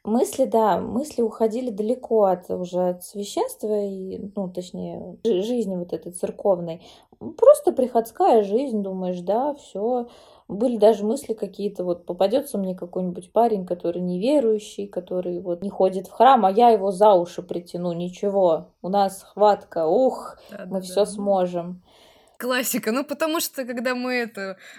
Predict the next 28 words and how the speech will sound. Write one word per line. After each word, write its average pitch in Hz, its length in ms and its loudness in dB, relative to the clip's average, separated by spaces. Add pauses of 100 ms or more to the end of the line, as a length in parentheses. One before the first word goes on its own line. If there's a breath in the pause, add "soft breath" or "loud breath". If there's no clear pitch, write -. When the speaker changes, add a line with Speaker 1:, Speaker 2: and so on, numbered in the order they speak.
Speaker 2:
молодых, 240 580 -4
думаем, 233 400 -4
о-, 214 60 -4
не 262 160 -6
то, - 40 -6
что - 100 -6
даже 285 180 -6
всех - 180 -6
спасём, 320 540 -6
то 247 100 -8
кажется, 247 420 -6
что 226 200 -12
как 208 160 -12
будто 240 240 -10
нет 240 240 -6
вокруг 214 300 -12
вообще 190 220 -16
православных 190 640 -10
парней. 233 440 -10
Тебе 247 180 -4
нужно 254 300 -2
или 220 340 -6
за 196 460 -4
семинариста 240 680 -6
выходить 339 440 -4
замуж, 294 480 -6
или 277 260 -6
за 233 560 -2